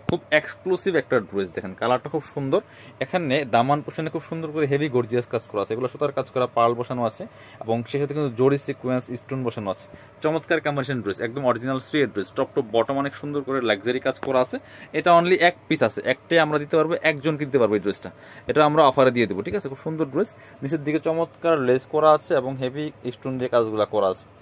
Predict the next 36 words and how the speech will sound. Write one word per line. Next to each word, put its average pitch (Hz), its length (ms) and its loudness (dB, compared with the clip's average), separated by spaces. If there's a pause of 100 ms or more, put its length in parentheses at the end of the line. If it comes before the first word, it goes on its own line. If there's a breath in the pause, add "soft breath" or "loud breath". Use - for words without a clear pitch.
(260 loud breath)
এই 120 80 -6
যে 117 120 0
একদম 143 180 -4 (100)
অরিজিনাল 131 400 2
থ্রি 165 160 -2
এর 139 100 0
ড্রেস 107 180 0
কিন্তু, 104 160 -8 (100)
not 131 100 4 (100)
copy, 139 240 0
not 117 180 2
version। 95 220 -4 (100)
এটা 117 140 -4
হচ্ছে 139 180 -4
আপনার 156 200 -4
ইনার 131 220 2
এবং 135 80 -2 (100)
প্যান্ট 147 200 -2 (100)
সেম 127 160 -2 (500 loud breath)
সফট 151 280 6
সিল্কি 139 240 -8
শ্যান্টেন 143 280 -4
পাচ্ছেন। 143 200 -4 (500 loud breath)
স্লিভসে 190 360 -4
দেখেন 160 200 2
কি 147 120 -8
পরিমাণ 151 300 4
কাজ 131 100 4 (100)
করা 107 160 4
আছে, - 100 -8 (360)
স্লিভসে 165 380 -4
হেভি 147 260 2 (140)
গর্জিয়াস 127 400 2 (100)
কাজ 117 140 6
আছে, 95 160 -10
ভিউয়ার্স, 90 220 -6